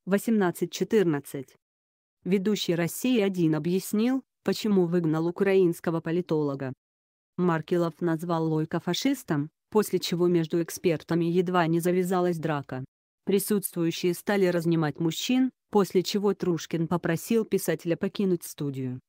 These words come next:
подчеркнув, что в ней такого терпеть не будут. Ведущий добавил, что телеканал намерен попросить прокуратуру разобраться в случившемся. Похожие инциденты на российском телевидении.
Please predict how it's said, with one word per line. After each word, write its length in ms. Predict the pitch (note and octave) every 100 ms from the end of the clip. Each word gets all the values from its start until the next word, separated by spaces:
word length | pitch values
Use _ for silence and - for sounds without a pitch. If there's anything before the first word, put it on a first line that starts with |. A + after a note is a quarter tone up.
| _
подчеркнув, 640 | F3+ - F3+ - D#3+ D#3+ _ _ -
что 260 | - F#3+
в 60 | F3+
ней 200 | E3+ D#3
такого 420 | G3 - F#3+ F#3+
терпеть 420 | - G#3+ G#3+ E3+
не 120 | A3+
будут. 440 | G3 E3 D3 C#3 - _ _ _ _ _ _
Ведущий 480 | F3+ G#3 A#3+ D4 -
добавил, 560 | A#3 F#3 D#3 C#3+ C#3 C#3 _ -
что 240 | - G3
телеканал 560 | F#3+ G3+ G3+ G#3 G3 F#3+
намерен 440 | E3 E3 D#3+ D#3+
попросить 560 | F3+ E3+ F3 - F3 -
прокуратуру 720 | F3+ F3 A3 G#3+ B3 B3 E3+
разобраться 600 | E3+ F3 F3 E3 - D#3
в 40 |
случившемся. 840 | - E3 D#3+ F3 D#3 - D3+ C3+ B2+ _ _ _ _ _ _ -
Похожие 500 | F3+ G#3 G3 F3+ F3
инциденты 580 | F3 F#3 F3 E3 - E3
на 120 | D#3+
российском 540 | D#3+ - F#3 - F3+
телевидении. 720 | F3 E3 D#3 D3+ C#3 C#3 C3+